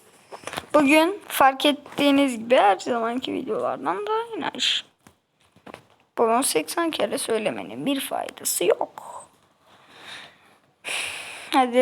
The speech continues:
devam, devam, devam, devam. Evet, Dynamite'ların dediği en büyük korku Mortis geliyor.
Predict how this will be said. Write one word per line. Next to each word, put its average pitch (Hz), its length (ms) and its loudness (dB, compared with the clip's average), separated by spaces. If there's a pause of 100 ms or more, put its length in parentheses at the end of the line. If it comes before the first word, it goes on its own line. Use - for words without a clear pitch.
(260)
devam, 247 340 4
devam, 247 300 0
devam, 240 300 2
devam. 233 380 -2 (2500)
Evet, 277 500 8
Dynamite'ların 320 840 6
dediği 294 300 8
en 311 280 6
büyük 302 240 4
korku 294 400 6
Mortis 311 920 6
geliyor. 262 800 6